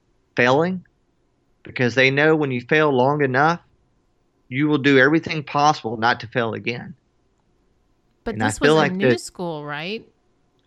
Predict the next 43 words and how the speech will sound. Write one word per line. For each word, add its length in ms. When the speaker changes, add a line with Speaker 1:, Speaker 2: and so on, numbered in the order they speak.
Speaker 2:
'Cause 200
you 80
Speaker 1:
No, 120
Speaker 2:
left, 160
Speaker 1:
it 60
was 240
Speaker 2:
you 100
were 80
still 260
in 100
Atlanta 360
at 120
this 180
time? 340
Speaker 1:
Yeah, 260
so 160
it 20
was 180
the 80
Speaker 2:
Okay. 60
Speaker 1:
same 380
Laurel 360
Ridge 280
Elementary, 460
so 120
it's 80
the 60
same 260
school. 440
Speaker 2:
Okay. 320
Speaker 1:
And 180
a 40
lot 240
of 40
these 160
people, 380
you, 180
you 60
know, 320
I'd 260
grown 300
up 240
with, 260